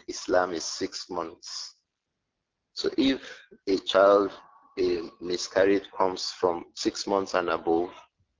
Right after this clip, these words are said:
it will be considered in Islam as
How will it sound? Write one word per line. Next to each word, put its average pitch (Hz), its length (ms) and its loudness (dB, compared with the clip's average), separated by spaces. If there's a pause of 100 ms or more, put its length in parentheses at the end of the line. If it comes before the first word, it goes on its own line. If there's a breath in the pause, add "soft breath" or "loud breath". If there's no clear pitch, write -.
(1040)
it - 220 -10
will - 80 -8
be 87 100 -2
considered 101 680 2
in 90 260 -4
Islam 98 580 -2
as 85 320 -2